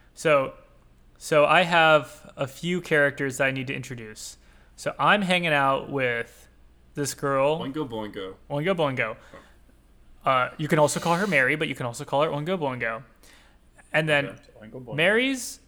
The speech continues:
Speaker 1: boyfriend's cousin. And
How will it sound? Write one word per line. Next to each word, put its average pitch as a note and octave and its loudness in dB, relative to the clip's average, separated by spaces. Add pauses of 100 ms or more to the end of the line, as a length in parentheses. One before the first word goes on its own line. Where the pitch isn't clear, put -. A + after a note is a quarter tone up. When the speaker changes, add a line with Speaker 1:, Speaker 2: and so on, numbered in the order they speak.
(720)
Speaker 1:
boyfriend's D#3+ -2 (840)
cousin. - -6 (960)
And D#3 4